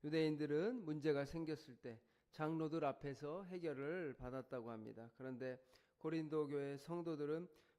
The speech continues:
복음의 역사 속에서 새 이스라엘의 부름을 받았음에도 불구하고 유대인들보다 못한 수준에 있다고 사도 바울은 말하고 있습니다. 이방 종교인들이나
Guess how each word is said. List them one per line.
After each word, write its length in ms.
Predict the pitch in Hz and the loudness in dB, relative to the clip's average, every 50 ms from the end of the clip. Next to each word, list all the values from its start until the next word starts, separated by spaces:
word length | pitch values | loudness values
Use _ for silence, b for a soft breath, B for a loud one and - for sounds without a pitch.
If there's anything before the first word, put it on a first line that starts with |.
| B | B
복음의 440 | - 160 156 156 156 156 156 151 147 | -2 0 0 2 4 6 6 6 6
역사 320 | 143 135 139 - - 143 139 | 4 2 0 -2 -2 -2 -2
속에서 560 | - 147 143 135 131 127 - 135 131 127 131 - b b b b b _ | -2 -4 -4 -4 -6 -6 -6 -8 -8 -8 -10 -16 b b b b b _
새 260 | _ - 196 196 185 165 | _ -2 0 2 2 2
이스라엘의 720 | 156 139 - - 170 160 151 147 147 143 147 151 151 147 | 0 0 -2 -2 2 2 4 4 4 4 4 2 2 0
부름을 380 | - - 151 156 147 147 143 143 | -2 0 0 2 2 2 2 0
받았음에도 800 | 139 139 139 143 143 139 143 - 143 139 139 131 135 135 123 - | 0 0 0 0 0 -2 -2 -2 -2 -2 0 0 0 -2 -2 -4
불구하고 760 | - 135 135 127 135 131 127 127 120 139 156 160 139 - B B B B B B B _ | -4 -4 -2 0 0 0 0 0 -2 -2 -2 -2 -2 -6 B B B B B B B _
유대인들보다 1000 | 135 139 139 151 151 147 143 139 131 143 139 131 123 131 127 120 139 151 160 160 131 | -6 0 2 4 4 4 2 2 0 -2 -2 -2 -2 -4 -2 -2 -2 -2 -4 -6 -4
못한 680 | 120 135 135 135 - 135 123 127 131 151 170 170 160 147 | -2 -2 -2 -2 -6 -6 -4 -2 0 0 0 0 -2 -4
수준에 640 | - - - 165 151 156 147 131 127 131 143 151 147 | -8 -8 -10 -10 -6 -4 -4 -2 -2 -2 -2 -2 -4
있다고 560 | 120 107 - - 123 123 101 117 113 113 113 117 | -6 -6 -6 -4 -4 -4 -4 -4 -4 -4 -4 -6
사도 280 | - 151 147 135 139 127 | -8 -10 -8 -6 -4 -2
바울은 300 | 120 117 113 110 113 113 | -2 -2 0 -2 -2 -4
말하고 480 | 110 110 110 113 113 113 113 107 110 110 | -4 -4 -4 -2 -2 -4 -4 -4 -6 -8
있습니다. 500 | 110 - - 113 110 107 110 110 110 - b b b b b b b b b b b b | -8 -10 -10 -10 -10 -8 -10 -10 -12 -12 b b b b b b b b b b b b
이방 380 | - 139 139 139 143 139 143 143 | -4 -2 2 4 4 4 4 2
종교인들이나 1080 | 135 - 143 143 139 147 151 147 143 139 135 131 139 131 139 135 135 131 131 131 131 | 0 0 0 0 2 2 2 2 2 2 0 0 -2 -2 -2 -4 -4 -4 -6 -8 -12